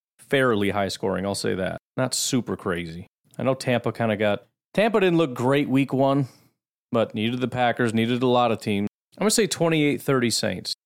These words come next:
Carolina and the Giants, the battle of the overhyped garbage. Kudos to the Giants. I mean, they're riding high. They got their, uh, their new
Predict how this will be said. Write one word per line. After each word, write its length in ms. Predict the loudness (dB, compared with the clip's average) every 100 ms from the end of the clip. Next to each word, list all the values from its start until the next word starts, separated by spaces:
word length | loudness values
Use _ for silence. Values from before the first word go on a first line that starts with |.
| _ _ _ 0
Carolina 640 | 2 4 4 4 4 2
and 180 | 4 2
the 40 | 2
Giants, 540 | 2 2 2 2 0
the 100 | -2
battle 460 | 0 2 4 4 2
of 140 | 2
the 160 | 2 4
overhyped 600 | 4 2 2 0 0 0
garbage. 580 | 2 2 2 0 -2 -6 -12 _ _ _ -6
Kudos 480 | 0 4 4 2 2
to 120 | 0
the 100 | 2
Giants. 440 | 2 4 4 2
I 40 | 2
mean, 120 | 4
they're 140 | 4
riding 320 | 4 4 4
high. 260 | 2 2 4
They 120 | 4
got 200 | 2 2
their, 300 | 2 2 4
uh, 340 | 4 4 4 0 -8 -12 -4
their 100 | 0
new 760 | 2 4 4 2 2 0 -2